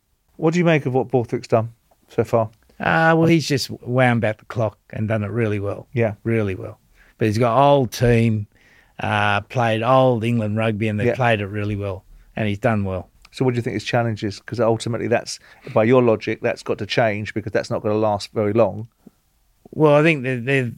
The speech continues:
Speaker 2: you know, they've got to a, a semi-final.
Speaker 1: Yeah.
Speaker 2: They've probably got maybe, I don't know, you look at that squad and probably there's,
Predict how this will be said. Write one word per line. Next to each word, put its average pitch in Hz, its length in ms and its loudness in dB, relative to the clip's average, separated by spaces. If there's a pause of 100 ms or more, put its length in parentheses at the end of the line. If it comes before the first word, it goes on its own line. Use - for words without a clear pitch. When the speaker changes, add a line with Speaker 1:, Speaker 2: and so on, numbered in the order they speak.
Speaker 2:
you 143 120 0
know, 113 200 2
they've 113 180 -4
got 143 240 4
to 120 200 2
a, 104 340 -2
a 117 120 -6
semi-final. 120 880 0 (120)
Speaker 1:
Yeah. 113 240 2
Speaker 2:
They've 113 140 -2
probably 120 300 0
got 104 260 -2 (120)
maybe, 107 760 -4 (460)
I 110 60 -2
don't 107 120 0
know, 110 120 0
you 107 160 0
look 110 160 0
at 104 60 -2
that 107 200 -2
squad 101 400 -6
and 110 140 -10
probably 101 320 -6
there's, 98 440 -10